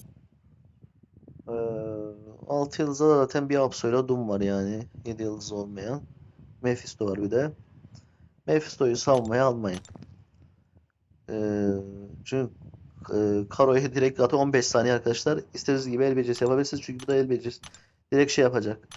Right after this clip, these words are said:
E, takviye açtırmayacağı için, e, Karo'dan faydalanmaz yani. <clears throat> Burada söyleyeceğim başka bir şey yok. Listeyi kapatalım. Destemizi gösterelim. Zafer Parkur deste-,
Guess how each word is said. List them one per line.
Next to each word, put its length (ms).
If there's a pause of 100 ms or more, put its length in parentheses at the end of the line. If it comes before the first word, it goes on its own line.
(120)
E, 300
takviye 340
açtırmayacağı 580
için, 300 (920)
e, 200
Karo'dan 360
faydalanmaz 680
yani. 320 (520)
<clears throat> 1800
Burada 200
söyleyeceğim 400
başka 320
bir 60
şey 240
yok. 400 (1500)
Listeyi 380
kapatalım. 520 (1400)
Destemizi 500
gösterelim. 600 (1600)
Zafer 300
Parkur 300
deste-, 280